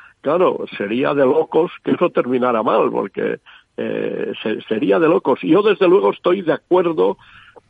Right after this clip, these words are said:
con lo que tú has dicho, Ramón, que es lo que por ahí he empezado yo.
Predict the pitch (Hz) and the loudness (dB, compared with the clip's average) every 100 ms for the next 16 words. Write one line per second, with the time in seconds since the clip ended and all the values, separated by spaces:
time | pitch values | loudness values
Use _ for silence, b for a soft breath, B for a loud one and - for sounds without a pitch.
0 | - 131 120 131 127 113 117 160 165 139 | -4 0 0 2 2 0 -2 2 0 0
1 | 160 - 160 170 147 120 131 151 - 156 | -4 -2 0 2 2 0 0 -2 0 0
2 | 165 151 - 127 - 120 123 170 180 - | 2 0 0 -2 0 0 0 2 0 0
3 | 147 139 127 123 123 160 | -4 -2 -2 0 2 2